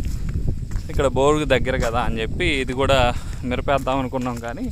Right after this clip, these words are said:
ఈ చేను అయితే మిరప అయితే వేయడం లేదు. So ఇది మొక్కజొన్న వేస్తున్నాము, ఇదైతే మొక్కజొన్న వేస్తున్నాము. So ఇవి ఏదైతే మనం ఆ తాటి చెట్టు ఉంది కదా, ఆ తాటి చెట్టు చేను లాస్ట్ ఇయర్ వేసిన దాంట్లో, ఆ, సగం మళ్ళీ మిరప వేయడం జరుగుతుంది, సగం మొక్కజొన్న వేయడం జరుగుతుంది.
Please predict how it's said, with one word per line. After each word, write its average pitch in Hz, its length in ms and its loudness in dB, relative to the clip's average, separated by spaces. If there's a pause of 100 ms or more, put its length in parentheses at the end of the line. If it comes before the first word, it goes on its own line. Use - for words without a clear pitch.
(560)
ఈ 127 160 -6
చేను 131 160 2
అయితే 135 200 -2
మిరప 120 320 -2
అయితే 123 220 -4
వేయడం 117 480 -2
లేదు. 101 320 -6 (640)
So - 40 -4 (600)
ఇది 117 100 -4
మొక్కజొన్న 120 480 -4
వేస్తున్నాము, 110 500 -6 (1160)
ఇదైతే 113 260 0
మొక్కజొన్న 123 460 -6
వేస్తున్నాము. 110 540 -6 (400)
So 131 120 -2
ఇవి 127 340 -4
ఏదైతే 156 360 -6
మనం 139 320 -6 (400)
ఆ 127 40 2
తాటి 135 380 2
చెట్టు 147 180 -4
ఉంది 110 140 -4
కదా, 107 200 -4 (160)
ఆ 117 60 -2
తాటి 131 360 2
చెట్టు 147 180 -4
చేను 131 220 -2
లాస్ట్ 120 360 0
ఇయర్ 127 120 -2
వేసిన 123 260 -2
దాంట్లో, 113 400 -6 (520)
ఆ, 123 180 0
సగం 147 380 0
మళ్ళీ 139 240 0
మిరప 127 260 -2
వేయడం 120 220 0
జరుగుతుంది, 113 460 -4
సగం 165 280 0
మొక్కజొన్న 151 360 -2
వేయడం 113 280 -2
జరుగుతుంది. 101 480 -6